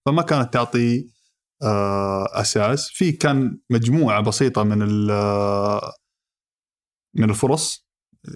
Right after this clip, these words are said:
معادن أو، أو غيرها، بس إنها كانت غير، غير، آه، آه، مغطية مساحات الدرع العربي وأنواع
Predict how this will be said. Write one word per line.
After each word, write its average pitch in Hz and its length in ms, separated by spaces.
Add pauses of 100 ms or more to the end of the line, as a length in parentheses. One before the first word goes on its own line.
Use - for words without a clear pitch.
(140)
معادن 101 680
أو، 120 240 (160)
أو 95 240
غيرها، 104 440 (600)
بس 131 180
إنها 151 300
كانت 147 380 (360)
غير، 139 480 (180)
غير، 131 440
آه، 107 880
آه، 98 760
مغطية 117 1040
مساحات 110 580
الدرع 104 540
العربي 127 680
وأنواع 135 1160